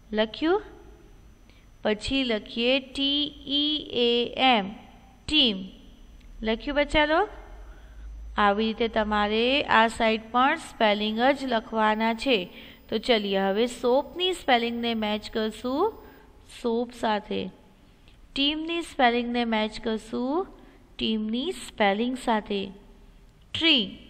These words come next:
તો અહીંયા આપણે ટ્રીની સ્પેલિંગ લખી છે ને? હા, તો ટ્રીની સ્પેલિંગ મેચ કરશું ટ્રી સાથે. પછી છે ટેન્ટ, તો મિસે કહ્યું ને અહીંયા ટેન્ટની સ્પેલિંગ લખીએ,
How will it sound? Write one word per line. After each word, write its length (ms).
તો 140
અહીંયા 320
આપણે 200
ટ્રીની 520
સ્પેલિંગ 380
લખી 260
છે 160
ને? 100
હા, 540
તો 100
ટ્રીની 440
સ્પેલિંગ 460
મેચ 300
કરશું 320
ટ્રી 280
સાથે. 300
પછી 380
છે 140
ટેન્ટ, 640
તો 100
મિસે 360
કહ્યું 360
ને 120
અહીંયા 280
ટેન્ટની 540
સ્પેલિંગ 360
લખીએ, 420